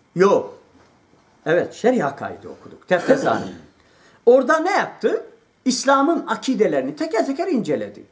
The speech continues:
Allah'a iman, sıfatları, zatı, su-, su-, sıfat vesaire hepsini anlattı. Ahirete iman, meleklere iman. Bütün bunlar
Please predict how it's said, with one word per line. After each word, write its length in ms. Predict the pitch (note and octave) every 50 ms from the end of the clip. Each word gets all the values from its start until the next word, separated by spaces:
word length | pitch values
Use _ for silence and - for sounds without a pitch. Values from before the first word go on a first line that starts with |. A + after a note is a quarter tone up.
| _ -
Allah'a 400 | F#3 F#3+ G3 F#3+ F#3+ G3+ G3 G3
iman, 300 | G3 G3 G3 G3 G3 G3
sıfatları, 720 | F#3+ - G#3+ - G3+ G3 G3+ G3+ G#3 G3 G3 F#3+ G3 G3
zatı, 640 | G3 G3 G#3 G3 F#3+ F#3 F#3+ - A3 G3+ G3 G3
su-, 420 | G3 G3 - A3 G3+ - - - F3+
su-, 300 | - - A3 G3 F#3+ - - - _
sıfat 500 | - - - A3+ A3+ A3+ G3 F#3+ F#3+ G#3
vesaire 400 | G#3+ G#3 - G#3+ F#3 F#3+ C#4+ F#4
hepsini 280 | - - - B3 C#4
anlattı. 380 | C#4 A#3+ G#3 F3 C#3+ - - -
Ahirete 520 | G#3+ A3 A3 - G#3+ G3+ F#3+ G3 G#3+ G3
iman, 260 | G3 G3+ G3 F#3+ F#3+
meleklere 560 | F#3+ G3 F#3+ G3 F#3+ G3 - G#3 F#3+ G3 G3 F3
iman. 240 | D3 A#2+ G2+ - - - _ _ _ _ _ _ _ _ _ _ _
Bütün 340 | F#3+ A#3+ B3 - E4+ C#4+ A3
bunlar 360 | G#3+ G3 E3+ D#3+ G3 A#3+ -